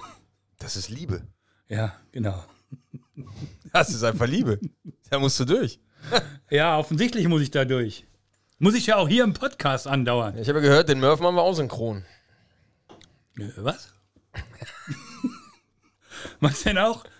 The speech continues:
Speaker 2: Ja, nee, komm, mit dir brauche ich gar nicht sagen, dass du, du machst dann auch auf dem Eco-Bike. Du machst die Push-Ups, die Pull-Ups und dann nochmal die dreihundert auf dem Eco-Bike. Wahrscheinlich bist du dann immer noch
Speaker 1: Also, um das mal
Speaker 2: ungefähr.
Speaker 1: kurz in den Raum zu werfen, Guido, ne?
Speaker 2: Nein, nur jetzt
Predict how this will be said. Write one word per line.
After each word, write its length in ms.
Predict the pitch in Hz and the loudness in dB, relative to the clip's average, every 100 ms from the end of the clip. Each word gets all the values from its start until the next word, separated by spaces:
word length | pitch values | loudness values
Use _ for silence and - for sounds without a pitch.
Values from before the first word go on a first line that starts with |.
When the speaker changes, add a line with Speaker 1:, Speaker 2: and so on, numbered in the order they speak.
| - | -16
Speaker 2:
Ja, 140 | 101 | -10
nee, 140 | 107 104 | -8 -8
komm, 240 | - 110 | -6 -2
mit 120 | 110 | 0
dir 120 | 113 113 | 2 0
brauche 140 | 113 | -2
ich 80 | 117 | -6
gar 100 | 113 | -6
nicht 100 | 110 | -6
sagen, 240 | 120 123 113 | -2 -2 -4
dass 140 | 104 | -6
du, 160 | 120 113 | -4 -4
du 120 | 117 | -4
machst 220 | 127 127 | -6 -6
dann 80 | 110 | -8
auch 120 | 110 | -6
auf 120 | 113 | -6
dem 100 | 117 | -4
Eco-Bike. 440 | 117 127 110 101 - - - - | -2 0 -2 -4 -12 -20 -20 -2
Du 100 | 123 | 0
machst 220 | 143 139 | 0 -2
die 60 | 147 | -4
Push-Ups, 480 | - 185 202 196 - | 2 2 2 -2 -2
die 100 | 151 | -4
Pull-Ups 400 | - 185 185 185 | 0 2 2 0
und 200 | 175 139 | -4 0
dann 120 | 247 | 2
nochmal 280 | 226 160 156 | 4 4 4
die 80 | 151 | 2
dreihundert 560 | 139 156 165 165 135 | 4 4 4 0 0
auf 200 | 151 - | -2 -4
dem 80 | 185 | -2
Eco-Bike. 680 | 160 - 143 127 127 - - _ _ _ _ _ | -2 0 -2 0 -4 -4 -14 _ _ _ _ _
Wahrscheinlich 380 | 110 - 123 117 | -10 -4 -2 -2
bist 140 | 131 | -4
du 20 | - | -2
dann 80 | 123 | 0
immer 160 | 127 | 0
noch 80 | 104 | 0
Speaker 1:
Also, 100 | 110 | 2
um 60 | 135 | 2
das 80 | |
mal 60 | 147 | 2
Speaker 2:
ungefähr. 100 | 131 | 4
Speaker 1:
kurz 180 | 160 156 | 2 2
in 60 | |
den 80 | 143 | 2
Raum 160 | 151 180 | 2 2
zu 120 | 123 | -2
werfen, 260 | 110 104 101 | -2 -2 -6
Guido, 220 | 98 98 | -6 -4
ne? 220 | 123 190 - _ _ _ _ _ _ _ _ _ _ _ _ _ _ _ _ - | -4 -6 -10 _ _ _ _ _ _ _ _ _ _ _ _ _ _ _ _ -14
Speaker 2:
Nein, 460 | 120 113 113 113 110 | -8 -4 -2 0 -2
nur 340 | 110 104 98 - _ _ _ _ _ _ _ _ - | -2 -4 -8 -14 _ _ _ _ _ _ _ _ -14
jetzt 200 | 110 | -12